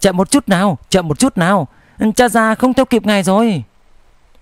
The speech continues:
Dương Lăng buồn bực đi thẳng, giả làm ngơ không nghe thấy, tận đến khi Lưu Cẩn gọi to vài tiếng,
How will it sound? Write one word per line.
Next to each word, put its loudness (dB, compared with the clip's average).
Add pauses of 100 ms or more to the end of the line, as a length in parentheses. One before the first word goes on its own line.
(2250)
Dương 2
Lăng 0
buồn -2
bực -4
đi 2
thẳng, -2 (200)
giả 2
làm 0
ngơ 0
không 0
nghe 0
thấy, 0 (300)
tận 2
đến 0
khi 0
Lưu 2
Cẩn 0
gọi 0
to 2
vài 0
tiếng, -2